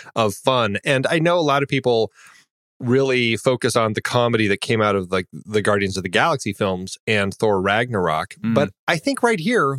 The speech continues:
Speaker 1: you're seeing that same thing. I, I, there's a lot of this, this humor that,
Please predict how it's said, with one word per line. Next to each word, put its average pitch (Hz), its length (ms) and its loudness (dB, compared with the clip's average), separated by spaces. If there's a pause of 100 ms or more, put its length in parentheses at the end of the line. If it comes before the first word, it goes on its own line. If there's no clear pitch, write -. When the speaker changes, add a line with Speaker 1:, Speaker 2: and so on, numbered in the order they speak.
Speaker 1:
you're 160 160 2
seeing 190 420 0
that 101 220 0
same 131 320 0
thing. 117 420 -2
I, 113 180 0
I, 120 100 -4
there's 120 260 0
a 120 60 0
lot 120 320 2
of 131 160 -4
this, 120 300 -2 (480)
this 107 300 0
humor 131 560 0
that, 104 420 0